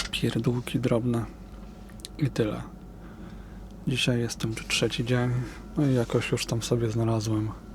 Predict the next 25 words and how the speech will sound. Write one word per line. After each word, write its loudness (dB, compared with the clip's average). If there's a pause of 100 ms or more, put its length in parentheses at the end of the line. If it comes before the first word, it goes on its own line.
(1400)
odpowiednie 4 (600)
ustawienie, 2
żeby -2
tu 0
żyć. 0 (1300)
Pierwszy 2
dzień 6
był, 2 (180)
pierwsza 2
noc, 0
wieczór 2 (140)
był -2 (480)
bardzo, 2
bardzo 2
dziwny. 4 (680)
Mało, 8
ciasno. 2 (240)
Wziąłem 0
ze -8
sobą 0
za 4
dużo 2
rzeczy 2
do 2
środka. 2